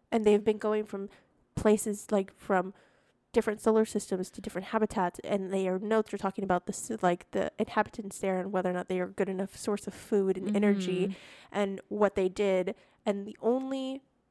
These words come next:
Speaker 1: like, it's like, we depleted all their resources within a year or two. And it's, like, seventeen thousand A E,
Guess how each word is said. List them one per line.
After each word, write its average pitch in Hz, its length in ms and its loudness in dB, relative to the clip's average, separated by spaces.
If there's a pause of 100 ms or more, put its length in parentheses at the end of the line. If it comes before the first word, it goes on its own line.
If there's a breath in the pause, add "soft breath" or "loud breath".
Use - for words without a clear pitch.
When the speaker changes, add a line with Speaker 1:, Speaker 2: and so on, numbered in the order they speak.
(240)
Speaker 1:
like, 196 300 2 (460)
it's 233 120 -6
like, 196 200 2
we 208 420 -2 (160)
depleted 214 440 0
all 190 120 4
their 185 160 0
resources 185 560 -2
within 196 280 2
a 202 80 4
year 175 240 0
or - 40 0
two. - 340 -4 (480 soft breath)
And 196 160 2
it's, - 160 -8
like, 190 180 2
seventeen 202 400 -2
thousand 185 340 0
A 185 220 -2
E, 180 280 -4